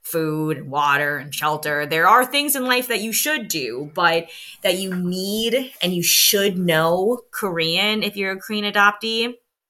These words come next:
No, if that's something you wanna do, lovely. If it's, it's, if it's not, you do not have to. Or, "I should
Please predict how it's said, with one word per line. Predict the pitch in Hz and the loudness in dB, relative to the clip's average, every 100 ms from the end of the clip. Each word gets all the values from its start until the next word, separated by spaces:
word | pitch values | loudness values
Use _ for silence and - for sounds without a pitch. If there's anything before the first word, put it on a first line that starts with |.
| _ - 466 508 | _ -8 -4 -2
No, | 143 160 - - | -4 -6 -12 -10
if | 185 | 2
that's | 202 202 | 2 2
something | 233 233 | -2 -2
you | 214 | 0
wanna | 170 269 381 | 0 2 2
do, | 214 214 | 0 0
lovely. | 180 311 170 101 90 117 | 0 0 0 -4 -4 -4
If | 170 | -6
it's, | 165 - - | -10 -12 -16
it's, | 156 - | -10 -6
if | 180 | -4
it's | 180 - | -4 0
not, | 160 302 320 294 | 2 4 2 0
you | 233 196 | -8 -8
do | - 254 | -4 -4
not | 320 320 | -2 -2
have | 285 381 - | -2 -4 -6
to. | 147 | -6
Or, | 123 151 151 - - - - - | -2 -2 -2 -6 -20 -18 -16 -2
"I | 175 170 | 0 2
should | - - 170 175 185 196 | 0 2 4 4 4 0